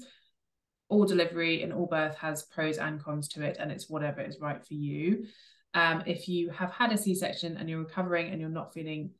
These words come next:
quite yourself, then please do seek, um, the help from a pelvic health physio. There's a really good register either through the Mummy M O T website, um, of registered physios or through our sort of chartered body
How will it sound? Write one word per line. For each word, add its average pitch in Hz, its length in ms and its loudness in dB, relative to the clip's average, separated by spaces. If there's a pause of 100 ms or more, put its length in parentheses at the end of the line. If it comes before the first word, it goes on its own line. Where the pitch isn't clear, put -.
quite 170 180 -2
yourself, 175 500 0 (120)
then 160 280 -4
please 165 260 -2
do 160 180 -6
seek, - 400 -8 (100)
um, 156 180 -6
the 151 60 -8
help 143 300 -6
from 151 180 -8
a 147 220 -2 (200)
pelvic - 280 -6
health 151 240 -8
physio. 165 480 0 (320)
There's 160 140 -4
a 160 60 -2
really 175 280 2
good 156 260 -2 (160)
register 156 580 -2
either 165 280 0
through 156 220 -8
the 151 40 -8
Mummy 151 300 -4
M 151 80 -6
O 147 80 -4
T 156 200 -8
website, 165 600 0 (160)
um, 156 220 -6
of 151 260 -6 (100)
registered 151 560 -4
physios 151 520 -4
or 156 520 -2
through 151 280 -6
our 147 180 -2
sort 151 180 -10
of 147 80 -10
chartered 156 520 -2
body 143 440 -2